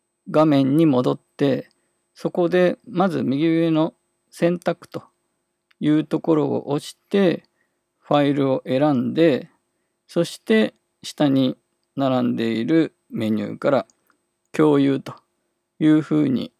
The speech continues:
押して、そして曲というところを押すと、オーディオのファイルとして保存する設定がいくつか出てくるので、私は非圧縮のダブリューエーブイ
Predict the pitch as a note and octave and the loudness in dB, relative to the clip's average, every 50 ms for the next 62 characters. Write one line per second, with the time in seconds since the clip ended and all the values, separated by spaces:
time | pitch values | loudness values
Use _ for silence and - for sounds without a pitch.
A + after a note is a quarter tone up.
0 | _ _ - - C3+ C#3+ - - - _ _ - - F3+ F3+ - - _ _ _ | _ _ -6 -4 -4 -4 -4 -8 -20 _ _ -2 2 2 2 2 -2 _ _ _
1 | _ - - E3 - - _ - G#3+ G3 _ _ _ _ _ _ _ _ _ _ | _ -4 -4 -4 -4 -4 _ 0 0 0 _ _ _ _ _ _ _ _ _ _
2 | - - C#3 B2+ - C3+ - - C3 - _ _ _ _ _ _ _ _ _ _ | -2 -2 -2 0 -2 -6 0 0 -2 -2 _ _ _ _ _ _ _ _ _ _
3 | _ - - E3+ E3+ E3+ E3 - D#3+ - F3+ E3+ D#3+ C#3+ C3+ - - - D3+ C#3+ | _ -2 2 2 2 2 2 -2 -2 0 2 2 2 2 0 -2 -4 -6 -6 -6
4 | - - _ _ - G#3+ G#3 G3 - - - _ _ _ _ _ _ _ _ _ | -8 -16 _ _ 2 4 4 4 2 0 -4 _ _ _ _ _ _ _ _ _
5 | _ _ _ _ _ _ _ - D3 D3 C#3 C3 C#3 B2+ B2 A#2+ A#2 A#2+ - - | _ _ _ _ _ _ _ 0 2 2 4 4 4 4 4 4 2 0 -2 -6
6 | - - - C3+ A#2 A2 A2 - A2+ - - - A2+ A2 - - _ _ _ _ | -16 -4 -2 -2 0 0 -4 -6 -10 -10 -8 -6 -4 -4 -4 -6 _ _ _ _
7 | _ _ - - B2 A2+ A#2 A2+ A2+ A2+ - - A#2 G#2 G#2 F#2+ - _ _ _ | _ _ -2 -2 -2 0 0 -4 -4 -6 -8 -10 -8 -8 -8 -10 -10 _ _ _
8 | _ _ _ _ _ _ _ _ _ - B2+ A2 - _ _ - B2+ B2 A#2+ A#2 | _ _ _ _ _ _ _ _ _ -4 -4 -4 -4 _ _ -4 -2 0 0 2
9 | B2 A#2+ A#2+ - - - - - G#2+ G2 G#2 G#2+ A2 G#2 - - G#2 G2 G2 G2 | 2 0 0 -2 -8 -14 -10 -8 -6 -6 -6 -6 -8 -10 -10 -8 -8 -8 -6 -8
10 | F#2 F#2+ A2+ C#3 C#3 C3 B2 - - _ _ _ _ _ _ _ _ _ _ - | -8 -8 -4 -2 -2 -2 -2 -4 -6 _ _ _ _ _ _ _ _ _ _ -6
11 | D3 C#3+ - C#3 C3+ - - D3+ E3+ F#3 F3+ - _ _ _ _ _ _ _ _ | -6 -4 -4 -6 -8 -6 -2 0 2 2 2 0 _ _ _ _ _ _ _ _
12 | _ _ _ - - D3 C#3+ C#3 D3+ C#3 - - - C3 - - A2+ B2+ E3 E3+ | _ _ _ -4 0 2 2 2 0 -2 -6 -10 -10 -10 -8 -6 -4 0 0 0
13 | - _ _ _ _ _ _ _ _ _ _ _ _ - C3+ B2+ B2+ A#2+ A2+ - | 0 _ _ _ _ _ _ _ _ _ _ _ _ -2 -2 0 0 0 -2 0
14 | A#2+ A#2 A2 - - A#2+ A#2 G2 - - | 0 -2 -2 -2 -2 -2 -4 -4 -4 -8